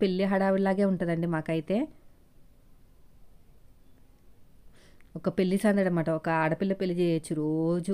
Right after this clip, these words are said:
అంత సందడిగా ఉంటుంది మా వాళ్ళతోటి. ఎవరొకరు ఏదొక్కటి, ఇంకో, ఇంకో మళ్ళీ మా పెద్దోడు ఏదో దేనికో మారాన్ చేస్తున్నాడు మా చిన్నోడు. అంతే, ఇద్దరితోనే సరిపోతుంది. పొద్దున్న అయిందంటే చాలు, మార్నింగ్ లేచినప్పటి నుంచి పడుకునేంత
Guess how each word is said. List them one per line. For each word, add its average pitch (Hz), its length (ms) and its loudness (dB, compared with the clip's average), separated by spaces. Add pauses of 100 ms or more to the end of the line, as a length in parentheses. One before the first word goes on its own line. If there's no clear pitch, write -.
(140)
అంత 160 200 -2 (100)
సందడిగా 160 420 0
ఉంటుంది 147 280 -4 (300)
మా 160 60 -2 (100)
వాళ్ళతోటి. 151 440 -2 (460)
ఎవరొకరు 190 460 0
ఏదొక్కటి, 202 520 0 (1080)
ఇంకో, 160 180 -2 (240)
ఇంకో 170 160 -4 (100)
మళ్ళీ 180 200 0 (100)
మా 190 100 0
పెద్దోడు 180 400 -2
ఏదో 175 120 0 (120)
దేనికో 165 300 0 (100)
మారాన్ 165 320 0
చేస్తున్నాడు 156 460 -2 (240)
మా 220 140 -2
చిన్నోడు. 143 340 -2 (140)
అంతే, 165 240 0 (240)
ఇద్దరితోనే 180 500 -2
సరిపోతుంది. 165 480 -2 (800)
పొద్దున్న 165 400 0
అయిందంటే 175 360 -2
చాలు, 156 240 -2 (1400)
మార్నింగ్ 185 380 2
లేచినప్పటి 175 500 0
నుంచి 226 160 2 (120)
పడుకునేంత 175 460 0